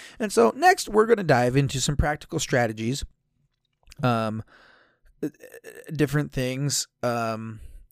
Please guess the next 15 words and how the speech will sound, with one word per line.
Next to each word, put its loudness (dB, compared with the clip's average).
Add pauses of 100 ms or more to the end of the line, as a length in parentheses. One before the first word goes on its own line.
(140)
for 0 (220)
helping -4
to -10
build -2
the -2
students' -4
self-esteem -8
during -2
these -10
months, -10
helping -2
to -4
build -2
them -2
up, -4